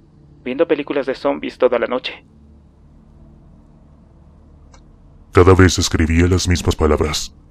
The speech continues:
Speaker 2: Él no sentía cansancio por ello. Sabía que las palabras podían servirle a alguien.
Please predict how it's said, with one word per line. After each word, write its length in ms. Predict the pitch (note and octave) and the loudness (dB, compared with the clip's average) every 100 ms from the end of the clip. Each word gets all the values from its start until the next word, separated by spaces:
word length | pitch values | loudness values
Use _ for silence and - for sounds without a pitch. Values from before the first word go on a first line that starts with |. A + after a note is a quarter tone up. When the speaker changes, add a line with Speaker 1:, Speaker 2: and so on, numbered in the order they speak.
| - - - - - - | -20 -20 -20 -20 -12 0
Speaker 2:
Él 160 | F#2+ | 2
no 80 | C3+ | 4
sentía 480 | - C3 - F#2 D#2+ | 4 0 2 0 0
cansancio 500 | E2 D2+ D#2+ D2+ D#2 | -2 -2 -2 -2 -4
por 140 | D#2 | -2
ello. 340 | D2 D2 - - - - - - - | -4 -6 -12 -18 -20 -20 -20 -20 -20
Sabía 300 | - - D2+ | -14 -6 -4
que 120 | D2+ D#2+ | -2 -2
las 120 | - | -2
palabras 380 | D#2 D#2 - - | 0 0 -2 -6
podían 460 | D#2+ - D#2 D2 | -6 -4 -4 -4
servirle 500 | - D2+ D#2+ C#2+ D2 | -6 -4 -4 -2 -4
a 80 | C#2+ | -4
alguien. 360 | D2 D#2+ D#2 | -6 -6 -8